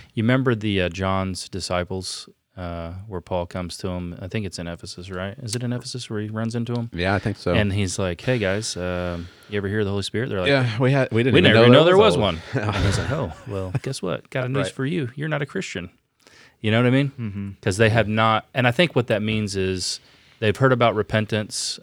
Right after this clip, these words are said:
Speaker 1: Um, they've heard that of this coming Christ, maybe the, the Lamb of God.
Speaker 2: Right.
Speaker 1: But they don't have all of the pieces.
Speaker 2: Mm-hmm.
Speaker 1: They don't know about regeneration,
Speaker 2: Yeah.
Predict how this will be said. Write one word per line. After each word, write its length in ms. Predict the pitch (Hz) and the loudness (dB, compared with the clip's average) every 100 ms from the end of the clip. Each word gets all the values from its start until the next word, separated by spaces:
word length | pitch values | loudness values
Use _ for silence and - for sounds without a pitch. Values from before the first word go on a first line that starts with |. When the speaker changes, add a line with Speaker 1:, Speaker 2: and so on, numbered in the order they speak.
| - | -6
Speaker 1:
Um, 260 | 98 95 90 | -2 -2 0
they've 160 | 98 | -2
heard 380 | - 107 101 107 | 2 2 2 -2
that 300 | 110 98 - _ _ | -2 -2 -2 _ _
of 280 | 113 107 101 | -4 -4 -4
this 200 | - 98 | -4 -2
coming 300 | - 107 95 | -2 -2 -4
Christ, 500 | - 101 98 95 - | -2 0 0 -2 -6
maybe 240 | 101 101 | -6 -6
the, 280 | 101 98 98 | -6 -4 -4
the 180 | 104 101 | -4 -4
Lamb 240 | 95 95 | -2 -4
of 100 | 92 | -4
God. 360 | 92 92 92 90 - | -2 0 0 -2 -6
Speaker 2:
Right. 220 | 85 85 - _ _ | -4 -4 -6 _ _
Speaker 1:
But 120 | 104 | -2
they 140 | 117 104 | 2 2
don't 300 | 98 123 123 | 4 2 4
have 200 | 117 107 | 2 2
all 240 | 104 104 | 2 2
of 80 | 98 | 0
the 80 | 92 | -4
pieces. 800 | - - 104 - 82 76 85 78 | -8 -6 -4 -4 -6 -6 -2 -2
Speaker 2:
Mm-hmm. 180 | 82 76 | -4 -2
Speaker 1:
They 100 | 104 | 0
don't 160 | 104 | 2
know 120 | 104 101 | 2 0
about 240 | 92 80 | 0 -2
regeneration, 1000 | 90 85 95 90 87 92 87 95 87 82 - - | -2 -2 -2 0 0 0 -2 -4 -6 -6 -12 -16
Speaker 2:
Yeah. 120 | - | -14